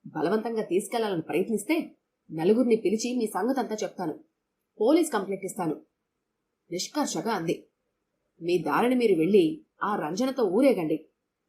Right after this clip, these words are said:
ఆ నిర్లక్ష్యాన్ని భరించలేక కోపంగా చెయ్యెత్తాడు. ప్రభావతి తీక్షణంగా చూసి చెయ్యి విసిరేసింది. "జాగ్రత్త, ఒంటి మీద చెయ్యి పడితే ఊరుకోను. మర్యాద దక్కించుకోండి." "చూస్తా, వాడిని ఎలా అయ్యవో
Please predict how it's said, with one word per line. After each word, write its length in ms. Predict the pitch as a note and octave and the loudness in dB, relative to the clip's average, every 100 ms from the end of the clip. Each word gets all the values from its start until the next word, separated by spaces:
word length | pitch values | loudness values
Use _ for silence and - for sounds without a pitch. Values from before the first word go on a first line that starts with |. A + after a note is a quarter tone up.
| _ _ _ _ | _ _ _ _
ఆ 120 | G#3+ | -2
నిర్లక్ష్యాన్ని 600 | D#3 D3+ A3+ C#4 D#4 C4 | 0 0 0 -2 -2 0
భరించలేక 640 | D#3+ D#3+ G3 A3 A3+ G#3+ G#3 - | 0 -2 -4 -2 -2 -2 -6 -2
కోపంగా 500 | G#3 C#4 G#3+ D#3+ F#3+ | 0 0 -2 -4 -4
చెయ్యెత్తాడు. 460 | G#3 F#3 - E3+ D#3+ - - _ _ _ _ _ _ | -4 -6 -6 -4 -4 -4 -10 _ _ _ _ _ _
ప్రభావతి 480 | F3+ G3+ F4 D#4+ G#3 | -2 0 2 0 0
తీక్షణంగా 600 | - F#3+ G#3+ B3 G#3 E3 C3 | 0 0 0 -4 -4 -6 -4
చూసి 360 | F3+ A#3+ A3 - | -2 -2 -2 -2
చెయ్యి 180 | G#3 B3 | -2 -2
విసిరేసింది. 720 | D#3 - A3+ - D3+ - - _ _ _ _ _ _ _ _ | -2 -2 -2 -2 -6 -8 -10 _ _ _ _ _ _ _ _
"జాగ్రత్త, 580 | D#3+ E3 G#3 A3 F#3+ D3+ - _ _ _ _ D3+ | -8 0 0 0 -2 -4 -10 _ _ _ _ -10
ఒంటి 280 | D#3 F#3+ B3 | -6 -2 0
మీద 160 | A3+ | 0
చెయ్యి 300 | F3 F#3+ A#3 | 0 0 0
పడితే 320 | B3 G3 B3+ | 0 0 2
ఊరుకోను. 480 | C4 F#3+ C4+ G3 D#3 - _ _ _ _ _ | 2 4 2 0 -4 -6 _ _ _ _ _
మర్యాద 360 | D#3+ E3 G#3+ A3+ | -8 -2 -2 0
దక్కించుకోండి." 760 | E3+ - A3+ - F3 D3 - - _ _ _ _ _ _ _ _ - E3+ | -2 -2 -4 -4 -6 -4 -6 -10 _ _ _ _ _ _ _ _ -12 -6
"చూస్తా, 360 | G3 - E3+ - _ _ _ _ _ | -4 -2 -4 -6 _ _ _ _ _
వాడిని 360 | E3 F#3 E3 C#3+ | -6 -2 0 0
ఎలా 180 | D#3 B3 | 2 2
అయ్యవో 340 | G3+ A#3 C#4+ | 2 2 2